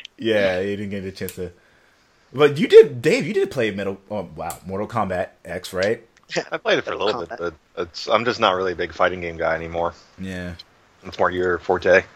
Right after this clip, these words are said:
Speaker 1: <laughs>
Speaker 3: Mm-hmm.
Speaker 1: Best family game: uh, Disney Infinity, Lego Dimensions, Skylanders, Splatoon, and Super Mario Maker. Um,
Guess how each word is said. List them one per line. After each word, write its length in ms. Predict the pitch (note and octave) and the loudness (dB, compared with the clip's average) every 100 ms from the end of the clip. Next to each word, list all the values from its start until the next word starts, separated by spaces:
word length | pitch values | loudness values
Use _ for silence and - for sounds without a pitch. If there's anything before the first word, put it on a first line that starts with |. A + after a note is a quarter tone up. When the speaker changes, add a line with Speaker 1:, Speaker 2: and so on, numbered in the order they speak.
| - | -14
Speaker 1:
<laughs> 40 | A#2 G2+ F2+ G#2 G2 G#2 F2 - - - - - C3 | -8 -6 -6 -8 -10 -12 -18 -20 -18 -20 -20 -20 -14
Speaker 3:
Mm-hmm. 160 | D3+ D#3 D#3+ - - - G2+ | -8 -8 -8 -20 -20 -20 0
Speaker 1:
Best 220 | B2 C#3+ - | 2 2 -2
family 300 | C3+ D#3+ A2+ | -2 0 -2
game: 420 | F#2+ F2+ E2 E2 _ - _ _ _ - | -4 -8 -10 -14 _ -20 _ _ _ -10
uh, 180 | G2+ F2+ | -8 -8
Disney 360 | F2+ D#3+ F#3 | -6 -6 -4
Infinity, 540 | F3+ F3+ F#3 C#3+ G2 F2 - _ _ - | -4 -2 0 0 -2 -6 -20 _ _ -2
Lego 220 | F3 F3 | 0 0
Dimensions, 520 | D#3+ F3 - A#2+ F2 | 0 -2 -2 -4 -6
Skylanders, 760 | - - F3+ C#3+ A#2 G2+ F2 - | -8 2 6 6 4 0 -4 -6
Splatoon, 560 | - - - G3 F3+ - | -8 -8 -6 -6 -6 -8
and 380 | D3+ E3+ D#3 B2 | -6 -2 -2 -4
Super 600 | - G3 - C3+ A#2 F2+ - - - | -8 -8 -2 2 2 0 -10 -20 -8
Mario 320 | C#3 D#3+ C3 | 2 4 4
Maker. 320 | A2 G2+ - B1+ - _ _ _ _ - - - - - - - | 2 0 -4 -12 -14 _ _ _ _ -20 -20 -20 -20 -20 -20 -10
Um, 380 | G#2+ G#2 G2 F#2 | -2 -2 -2 -8